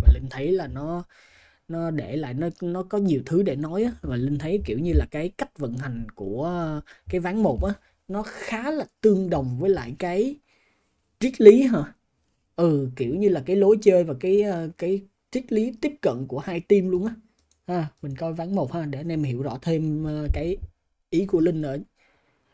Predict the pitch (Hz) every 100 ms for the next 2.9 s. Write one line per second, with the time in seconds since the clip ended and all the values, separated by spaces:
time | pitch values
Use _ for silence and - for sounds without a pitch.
0 | _ 131 120 139 - 165 202 175 165 151
1 | 180 160 175 170 _ _ _ _ _ _
2 | _ _ _ _ _ - - - 180